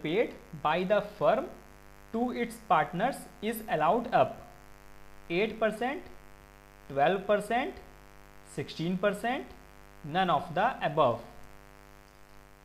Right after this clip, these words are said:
Friends, आपको बताना चाहेंगे, ये हमारी income tax related video number ट्वेंटी टू है और इसके पहले भी मैंने आपको ट्वेंटी वन videos provide कर दिया है, तो आप लोग वो सभी videos भी देखिएगा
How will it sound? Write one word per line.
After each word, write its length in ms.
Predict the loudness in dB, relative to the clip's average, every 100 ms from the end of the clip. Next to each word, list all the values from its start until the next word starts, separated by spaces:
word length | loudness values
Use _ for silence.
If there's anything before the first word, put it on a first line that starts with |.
| -20 -20 -6
Friends, 240 | -2 0 0
आपको 180 | 0
बताना 280 | 0 2 2
चाहेंगे, 420 | 0 -2 -2 -4 -8 -12 -2
ये 140 | -2
हमारी 260 | 0 0 0
income 320 | -4 -4 -2
tax 260 | -2 -2
related 440 | -2 -2 0 -2 -2 -16 -12
video 280 | -4 0 2
number 280 | 2 2 0 -2 -16 -20 -20 -20 -8
ट्वेंटी 260 | -4 -2 0
टू 160 | 0 2
है 160 | 4 2 -4 -14 -20 -20 -20 -20 -20 -20 -20 -20 -20 -20 -20 -20 -20 -18 -6
और 100 | -6
इसके 160 | -4 -2
पहले 220 | 0 0
भी 60 | -2
मैंने 160 | -2
आपको 180 | -2 -2
ट्वेंटी 240 | -4 -2
वन 120 | -2 -2
videos 340 | -2 -2 -4
provide 340 | 0 2 2 -2 0
कर 140 | 0
दिया 240 | 0 0
है, 120 | 0 0 -4 -20 -20 -12 0
तो 60 |
आप 160 | 0 2
लोग 100 | 0
वो 120 | 0
सभी 220 | -2 -2
videos 420 | 0 0 2 0 -2
भी 60 |
देखिएगा 560 | -2 -2 0 0 2